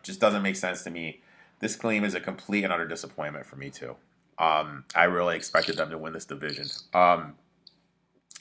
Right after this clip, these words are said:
the next team is the Titans.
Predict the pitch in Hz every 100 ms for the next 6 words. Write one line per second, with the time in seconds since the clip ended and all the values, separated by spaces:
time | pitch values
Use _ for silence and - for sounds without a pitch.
0 | _ _ - - - - - 107 113 127
1 | - - 120 107 101 101 - - - 98
2 | 92 - - 85 69 69 -